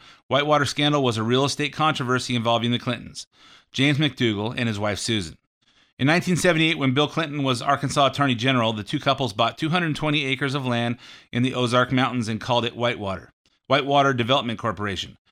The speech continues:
with the intention of turning it into vacation properties. The venture failed, costing Clintons forty thousand dollars in losses.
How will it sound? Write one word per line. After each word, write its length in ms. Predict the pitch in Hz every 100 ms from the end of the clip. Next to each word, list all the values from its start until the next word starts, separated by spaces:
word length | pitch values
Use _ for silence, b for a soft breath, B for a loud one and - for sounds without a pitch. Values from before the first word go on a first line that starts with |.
| b b b
with 140 | 143
the 100 | 143
intention 420 | 156 139 156 143 135
of 60 |
turning 240 | - 143 131
it 80 |
into 180 | 131 127
vacation 480 | 113 117 - 117 110
properties. 500 | 104 98 - - - _ B B B
The 80 | -
venture 340 | 131 147 147 -
failed, 380 | - 143 147
costing 380 | 131 147 139 160
Clintons 340 | 147 143 139 131
forty 280 | 131 131
thousand 340 | 127 135 127 123
dollars 300 | 120 120 110
in 100 | 117
losses. 460 | 120 123 - 92